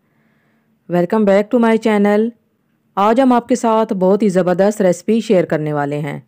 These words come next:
जो है मार्शमैलो। जैसा कि आपको पता है कि मार्शमैलो बच्चों के बहुत फेवरेट होते हैं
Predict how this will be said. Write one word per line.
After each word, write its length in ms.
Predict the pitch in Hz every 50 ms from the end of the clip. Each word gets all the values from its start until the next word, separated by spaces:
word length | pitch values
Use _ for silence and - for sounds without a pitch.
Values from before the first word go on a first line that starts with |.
| _ _ _ _ _ _ _ _ _ _ _ _ _ _ _ _ -
जो 200 | - 165 196 220 226
है 120 | 262 269 254
मार्शमैलो। 600 | 226 190 180 180 - - 180 165 156 147 151 147 160 151 _ _ _ _ _ _ _ _ _ _ _ _ _ -
जैसा 300 | 175 170 190 190 - 254 269
कि 120 | 269 285 262
आपको 260 | 233 220 202 - 240
पता 220 | 214 226 220 254 233
है 140 | 240 233 233
कि 100 | 233 226
मार्शमैलो 560 | 196 185 180 190 202 - 226 220 208 208 214 202
बच्चों 280 | 190 185 185 - 240
के 120 | 233 254 233
बहुत 220 | 190 175 180 185 -
फेवरेट 360 | - 196 180 185 208 214 -
होते 220 | 208 202 - 214
हैं 240 | 208 214 220 233 254